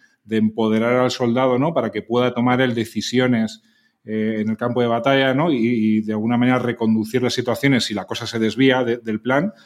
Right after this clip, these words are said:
cosa que, que los rusos parece que no son capaces. Luego también, ya me parece que lo comenté aquí en este podcast, ¿no? Parece que también Ucrania está teniendo apoyo de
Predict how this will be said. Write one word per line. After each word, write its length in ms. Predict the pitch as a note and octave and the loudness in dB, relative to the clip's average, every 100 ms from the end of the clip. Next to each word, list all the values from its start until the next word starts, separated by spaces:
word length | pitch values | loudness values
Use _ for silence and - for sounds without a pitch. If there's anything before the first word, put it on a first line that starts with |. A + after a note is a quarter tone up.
| _ _ _ _ | _ _ _ _
cosa 240 | A2 A2+ | -12 -10
que, 360 | G#2+ A2 A2 G#2+ | -4 -4 -4 -6
que 100 | G#2 | -6
los 160 | G#2+ | -4
rusos 340 | G#2+ A2+ A#2 G#2+ | -6 -8 -8 -12
parece 300 | A2+ A2 A2+ | -12 -12 -6
que 80 | |
no 80 | A2+ | -6
son 160 | G#2+ A2+ | -4 -8
capaces. 560 | G#2+ C3+ C3 D#3 G3 _ _ _ _ _ _ _ _ - | -10 -12 -12 -16 -18 _ _ _ _ _ _ _ _ -4
Luego 260 | B2+ C3 D3+ | 4 4 6
también, 460 | C#3+ D#3+ D#3 - - - - _ | 4 4 2 0 -8 -20 -20 _
ya 240 | A#2 C3 C#3 | 2 2 2
me 180 | B2 | 0
parece 240 | A2+ A#2+ E3+ | -2 -2 0
que 80 | F3+ | 2
lo 120 | C3+ | 2
comenté 340 | A2 A2 A2 | 2 2 2
aquí 220 | G#2+ A2 | 0 0
en 100 | G#2+ | 0
este 240 | G#2+ - G#2 | -2 -6 -8
podcast, 360 | D3 C#3+ G#2 | -8 -10 -8
¿no? 140 | D3+ A3 | -4 -4
Parece 420 | A#2+ B2 B2 D3+ | 0 -2 -2 -4
que 380 | D#3 D3+ D3+ D3 _ _ _ | 0 0 -2 -6 _ _ _
también 380 | B2+ B2 C3 C#3+ | -6 -2 2 4
Ucrania 380 | C#3 C#3+ D3+ C#3+ | 4 2 2 0
está 220 | - C3 | -2 -2
teniendo 300 | C3+ C#3 C#3+ | 0 2 2
apoyo 600 | B2+ - D#3 D3+ C#3 C3 | 0 2 2 4 4 2
de 800 | B2 B2 B2 B2 A#2+ A#2+ B2 - | 0 2 2 0 0 -2 -6 -14